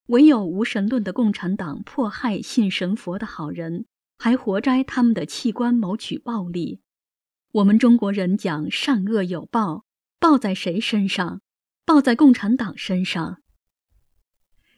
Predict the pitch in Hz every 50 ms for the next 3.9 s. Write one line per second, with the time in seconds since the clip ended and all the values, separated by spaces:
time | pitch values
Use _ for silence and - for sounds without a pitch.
0 | _ - 247 208 202 185 175 - - 190 190 185 - 190 165 160 160 160 - 190
1 | 170 - - - - 226 214 226 233 247 - _ _ _ _ _ _ _ _ _
2 | _ - 202 185 196 208 226 226 226 220 - 196 190 196 185 175 175 190 214 -
3 | 247 226 - 190 175 185 214 196 165 - - - 180 170 170 180 220